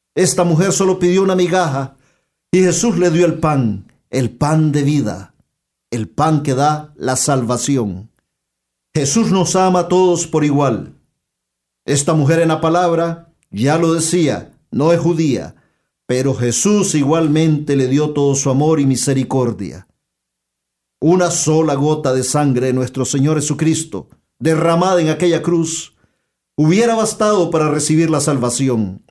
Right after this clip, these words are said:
y ver la grandeza de Dios en nuestras vidas. Pero Él se entregó por completo y por amor y obediencia murió en la cruz por nosotros y nos redimió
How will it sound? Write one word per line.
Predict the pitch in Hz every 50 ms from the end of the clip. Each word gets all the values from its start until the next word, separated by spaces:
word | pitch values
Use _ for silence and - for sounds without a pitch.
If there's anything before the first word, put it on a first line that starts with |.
| _ -
y | 160 160
ver | 156 165 160
la | 160 156
grandeza | 139 139 143 139 135 120 151 156 - - 131
de | 127 127
Dios | 120 127 139 139 135 -
en | 123 120
nuestras | 120 113 - - 113 101
vidas. | 104 131 135 120 107 92 87 - - - _ _ _ _ _ _ _ _ _ _ _ _ _ -
Pero | 87 95 98 101 110
Él | 120 135 147 151 147
se | - 156
entregó | 143 135 139 139 135 131 151 160 151
por | 151 151 147 147
completo | - 156 143 131 139 147 147 135 - - - - - - _ _ _ _ _ _ _ _ _ _ -
y | - 147
por | 143 - 135 123
amor | 120 120 143 156 170 170
y | 170 170
obediencia | 170 165 165 156 160 170 180 180 165 160 139 - 123 113 104 92 80 - _ _ _ _ _ _ _ _ _ -
murió | 98 110 120 123 139 156 175 185 185
en | 185 185 180
la | 180 175
cruz | - 180 190 196 185 - -
por | - 170 165 156
nosotros | 165 165 - - - 160 - - 110 95 90 - - - - - _ _ _ _ _ _ _ _ _ _ _ _ _ _ _ _ -
y | 143 147
nos | 143 143 131 - -
redimió | 110 113 123 139 139 135 135 127 120 135 147 156 160 156 156 151 156 - -